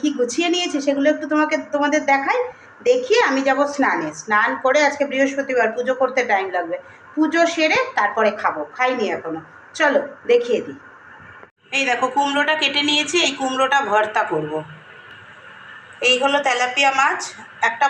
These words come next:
বড় মাছ, চারটে পিস হয়েছে, একবারে দুবেলার জন্য করে নেব। মোচা করব, নয় বাদাম দিয়ে নয় মুগ ডাল ছড়িয়ে, মোচা সেদ্ধ করে রেডি করে ফেলেছি। ভাতেরও চাল ভিজিয়ে দিয়েছি।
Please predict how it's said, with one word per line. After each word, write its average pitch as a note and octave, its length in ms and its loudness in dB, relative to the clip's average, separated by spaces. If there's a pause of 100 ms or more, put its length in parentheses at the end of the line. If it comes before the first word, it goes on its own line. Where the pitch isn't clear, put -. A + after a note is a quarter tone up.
বড় A#3+ 200 2
মাছ, D4 340 0
চারটে A#3+ 300 0
পিস G#3+ 300 -8
হয়েছে, F3 240 -2
একবারে A3 360 2
দুবেলার G3+ 440 0
জন্য G#3 260 -2
করে D3 300 -6
নেব। C#3+ 140 -18 (1120)
মোচা C#4 340 2
করব, D#4+ 280 2 (240)
নয় C#4 200 2
বাদাম D4 320 2
দিয়ে G4 240 4
নয় B3 140 2
মুগ G#3+ 220 0
ডাল F#3+ 260 2
ছড়িয়ে, D#3 300 -2 (380)
মোচা A#3+ 240 0
সেদ্ধ C4+ 300 0
করে D4+ 260 2
রেডি G#3+ 240 0
করে F3+ 200 2
ফেলেছি। D3 500 -4 (4000)
ভাতেরও A3+ 520 0 (160)
চাল F3+ 320 -4
ভিজিয়ে E3 360 -4
দিয়েছি। E3 400 -4